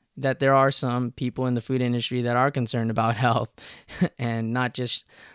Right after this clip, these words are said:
worried about selling product, product, product, regardless of how it affects, you know, the, how it affects everybody else's health. So really cool book. So those are my five books that I would recommend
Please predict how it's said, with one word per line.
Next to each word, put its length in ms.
worried 260
about 400
selling 320
product, 360
product, 280
product, 480
regardless 540
of 400
how 220
it 60
affects, 640
you 200
know, 160
the, 140
how 220
it 100
affects 280
everybody 380
else's 360
health. 280
So 240
really 280
cool 240
book. 300
So 460
those 300
are 100
my 380
five 360
books 260
that 140
I 180
would 260
recommend 640